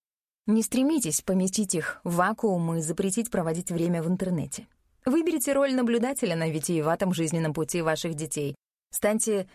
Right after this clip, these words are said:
главными амбассадорами их бренда. Подпишитесь на них в социальных сетях,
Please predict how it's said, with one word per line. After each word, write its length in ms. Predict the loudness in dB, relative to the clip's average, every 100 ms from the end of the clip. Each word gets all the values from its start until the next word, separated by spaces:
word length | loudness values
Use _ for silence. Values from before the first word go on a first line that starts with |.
| _ _
главными 600 | -6 2 2 2 2 2
амбассадорами 760 | 2 2 2 2 2 2 2 2
их 160 | 0 2
бренда. 480 | 2 2 0 -2 -6 _ _ _
Подпишитесь 560 | -4 0 0 -2 -2 -2
на 100 | 0
них 180 | -2 -2
в 40 |
социальных 480 | -6 -2 -2 -2 -4
сетях, 420 | -8 -2 -2 -4